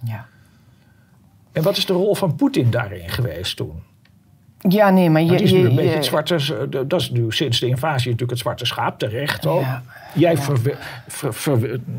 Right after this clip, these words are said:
Speaker 2: verwerpt overigens ook die, die, die, eh, die
Speaker 1: Ja.
Speaker 2: invasie.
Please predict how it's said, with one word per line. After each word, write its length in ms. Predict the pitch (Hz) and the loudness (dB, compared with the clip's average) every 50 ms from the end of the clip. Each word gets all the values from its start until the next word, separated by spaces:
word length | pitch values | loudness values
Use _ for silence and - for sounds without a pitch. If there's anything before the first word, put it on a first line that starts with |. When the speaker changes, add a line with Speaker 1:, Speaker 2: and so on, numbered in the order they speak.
| 120 113 | -8 -10
Speaker 2:
verwerpt 560 | - - 147 127 117 143 175 202 196 - - | -6 -2 0 2 4 4 4 2 0 0 -2
overigens 500 | 170 156 139 117 - 127 127 123 120 - | -2 0 0 -2 -2 -2 -2 -2 -2 -2
ook 280 | - 143 135 120 123 - | -2 -2 -2 -2 -4 -4
die, 320 | 120 117 107 104 104 110 | -6 -4 -4 -4 -6 -8
die, 320 | 113 110 104 98 101 117 120 | -6 -6 -6 -6 -6 -8 -8
die, 260 | 110 104 98 98 - 127 123 120 | -8 -8 -8 -8 -10 -10 -10 -8
eh, 140 | 113 110 107 | -8 -8 -8
die 120 | 113 - | -6 -4
Speaker 1:
Ja. 60 | - 120 | -2 -2
Speaker 2:
invasie. 540 | 120 - - 107 - - - - 247 285 | -2 -2 -2 -4 -2 -2 -2 -2 -4 -6